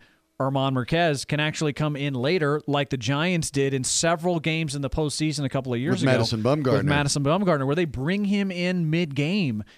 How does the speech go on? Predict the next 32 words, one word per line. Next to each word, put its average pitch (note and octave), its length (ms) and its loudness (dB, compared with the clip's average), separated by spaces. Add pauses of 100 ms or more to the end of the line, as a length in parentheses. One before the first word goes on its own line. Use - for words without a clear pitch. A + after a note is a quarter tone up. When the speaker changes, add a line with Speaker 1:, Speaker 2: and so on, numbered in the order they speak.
(160)
Speaker 1:
and C#3+ 160 -2
he D3+ 120 -6
closes C#3+ 440 -2
it C#3 100 0
out D3+ 160 2
for D3+ 280 0
'em C#3 100 -2 (240)
on D3 160 0
multiple D#3 400 0
innings. F3 340 -2 (320)
I E3+ 140 2
think G#3 220 0
that F#3+ 120 0
that's, F3+ 320 2 (100)
mm, D3 280 -4 (240)
one G3+ 580 0 (220)
somewhat G#3 580 2
realistic E3 500 2
roadmap C3 480 0
for C3 100 -2
the A#2+ 80 0
Rockies B2 480 0
if G#2+ 80 -6
they B2 120 0
wanna A#2+ 200 -2
have A2+ 240 -2
some A2 220 -4
sustainable A2 500 -4
success G2+ 480 -6
in G#2 40 -2
the F#2+ 60 -6
postseason. F2+ 440 -14